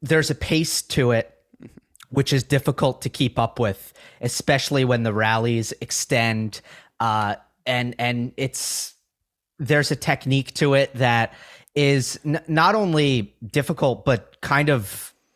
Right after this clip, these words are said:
Speaker 1: unpracticed. And I think
Speaker 2: Mm-hmm.
Speaker 1: that's the problem, right?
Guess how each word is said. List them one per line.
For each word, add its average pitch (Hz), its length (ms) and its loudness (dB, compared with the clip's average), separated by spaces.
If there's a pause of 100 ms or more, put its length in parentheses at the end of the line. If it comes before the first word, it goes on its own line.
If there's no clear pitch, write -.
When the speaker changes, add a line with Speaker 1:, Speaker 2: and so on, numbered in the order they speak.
(500)
Speaker 1:
unpracticed. - 1160 -2 (140)
And 113 120 -6
I 139 80 4
think 170 200 -2
Speaker 2:
Mm-hmm. 95 40 -8
Speaker 1:
that's 151 220 2
the 147 100 -4
problem, 101 580 -2
right? 104 220 -2